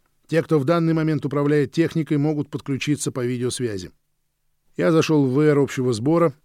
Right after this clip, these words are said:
и настроил параметры паба. В нем тут же появились пять изображений и еще десяток бобов. Я проанализировал метаданные. «Спасибо, что так быстро ответили, парни. Итак, вот что нам известно.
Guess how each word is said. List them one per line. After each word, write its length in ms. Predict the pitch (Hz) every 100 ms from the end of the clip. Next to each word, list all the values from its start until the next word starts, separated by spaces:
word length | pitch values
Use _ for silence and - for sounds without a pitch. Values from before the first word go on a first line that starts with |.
| _ _ -
и 80 |
настроил 460 | 110 107 - 139 127
параметры 500 | 127 120 117 113 110
паба. 340 | - 90 - - _ _ _ _ _
В 100 | -
нем 160 | 123 156
тут 160 | 208
же 100 | 175
появились 440 | 165 156 160 156 -
пять 240 | 160 147
изображений 640 | 131 131 135 127 156 151
и 120 | 151 131
еще 320 | 117 - 139
десяток 480 | 117 - 120 117 101
бобов. 500 | 101 85 80 - _ _ _ _ _ _ _
Я 180 | 117 131
проанализировал 800 | 127 123 123 117 123 120 117
метаданные. 840 | 117 117 117 110 107 92 90 80 - _ _ _ _ _ _ _ _ _ _ _ -
«Спасибо, 380 | - - 180
что 160 | 175 180
так 140 | 175
быстро 240 | 170 - 170
ответили, 340 | 151 185 156
парни. 380 | 139 147 117 101 - _ _ _ _ _
Итак, 460 | 135 175 151 - - _ _ _ _ _
вот 200 | - 135
что 140 | 143 147
нам 180 | 147 147
известно. 400 | 135 107 90